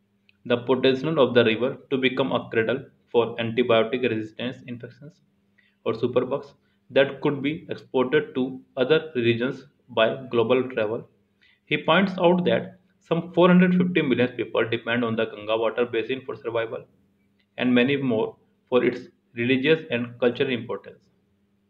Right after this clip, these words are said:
The Ganga is a goddess and a mother of everyone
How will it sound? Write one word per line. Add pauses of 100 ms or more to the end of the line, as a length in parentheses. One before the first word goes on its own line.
(920)
The
Ganga
is
a
goddess
and
a
mother
of
everyone